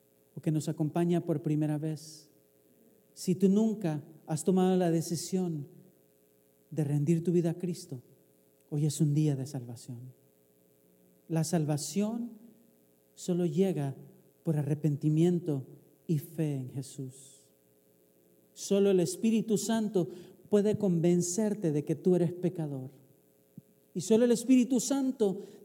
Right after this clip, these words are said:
te puede dar esa fe sobrenatural de creer en Jesús, aquel Jesús que entregó su vida en la cruz del Calvario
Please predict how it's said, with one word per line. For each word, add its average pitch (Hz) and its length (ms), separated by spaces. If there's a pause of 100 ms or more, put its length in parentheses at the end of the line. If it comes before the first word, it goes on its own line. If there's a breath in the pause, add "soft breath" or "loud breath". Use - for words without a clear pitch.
te 190 120
puede 208 320
dar 208 160
esa 214 320
fe 240 380
sobrenatural 196 960 (500)
de 185 200
creer 180 400
en 202 120
Jesús, - 960 (800)
aquel 170 260
Jesús 185 580 (840)
que 170 100
entregó 156 380
su 165 200
vida 160 280
en 147 60
la 143 120
cruz 175 220
del 175 140
Calvario 143 500